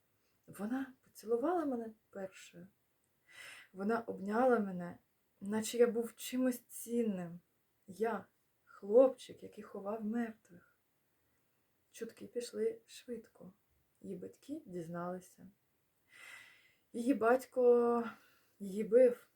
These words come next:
але вона все одно залишилася зі мною. Потім вони прийшли за мною. Мене били до крові, принижували перед всім містом.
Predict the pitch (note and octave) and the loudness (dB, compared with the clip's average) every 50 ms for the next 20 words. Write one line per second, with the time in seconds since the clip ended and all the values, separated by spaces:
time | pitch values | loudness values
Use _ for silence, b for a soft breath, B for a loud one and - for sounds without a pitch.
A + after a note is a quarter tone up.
0 | _ _ _ _ _ _ _ _ _ _ _ _ _ _ _ _ _ _ _ _ | _ _ _ _ _ _ _ _ _ _ _ _ _ _ _ _ _ _ _ _
1 | - G#3 G3 G3 F#3+ G3 G3 G3+ G3 - - C#4+ D4+ C#4+ A3+ A3+ A3+ G#3 G3+ F#3+ | -10 -6 -6 -4 -4 -4 -6 -6 -8 -6 -2 0 0 0 0 -2 -2 -4 -4 -6
2 | F#3 F#3 F#3 - - F#3 F#3 F#3 F3+ F3+ - F3+ E3+ F3 F3 F3 E3+ E3+ F3 F3 | -8 -8 -12 -12 -10 -8 -6 -6 -6 -8 -12 -16 -12 -10 -10 -10 -8 -10 -10 -12
3 | F3 F3 F3+ F3+ _ _ _ _ _ _ _ _ _ _ _ _ _ _ _ _ | -14 -14 -18 -20 _ _ _ _ _ _ _ _ _ _ _ _ _ _ _ _
4 | B B B B B B B B _ - B3 C#4 C#4 D4+ C#4 A#3+ G#3+ G3+ G#3 G3+ | B B B B B B B B _ 0 0 0 2 0 -2 -2 -2 -2 -2 -4
5 | G#3+ G#3+ - G3 G3+ G3 - - - G#3 G#3+ A3 A3+ A3+ A3+ A3+ A3 A3 A3 F#3 | -4 -6 -6 -10 -10 -10 -10 -10 -6 -2 0 0 0 0 0 0 -2 -2 -4 -4
6 | F#3 F#3+ F#3+ F#3+ G3+ B3 C4+ A#3+ F#3+ E3+ E3 - - _ _ _ _ _ _ _ | -4 -4 -4 -2 -2 -2 0 -2 -2 -4 -6 -10 -16 _ _ _ _ _ _ _
7 | - F#3 F#3+ G3+ A#3+ A#3+ G#3 F#3+ A3+ B3 B3+ A#3+ A3+ F#3 G#3 G#3+ - - A#3 A#3 | -14 -8 -2 0 0 0 2 4 6 6 8 8 6 4 2 -2 -2 -2 -2 -2
8 | G#3 G#3+ A#3 A3 - - F#3+ G3 G3+ A#3 C4+ C4 A3 G#3 F#3 G3 G3 G3 G3 - | -2 -2 -4 -6 -8 -10 -8 -6 -2 -2 -2 -2 -2 -6 -8 -8 -10 -10 -10 -12
9 | A3 G#3 G#3 - - _ _ - - - - - E4 D#4+ D4+ B3+ A3+ A3 G#3 G#3 | -14 -16 -16 -16 -18 _ _ -20 -18 -16 -14 -8 -4 -2 0 0 2 0 0 -2
10 | - - - F3+ F3 F3 | -4 -10 -14 -14 -14 -14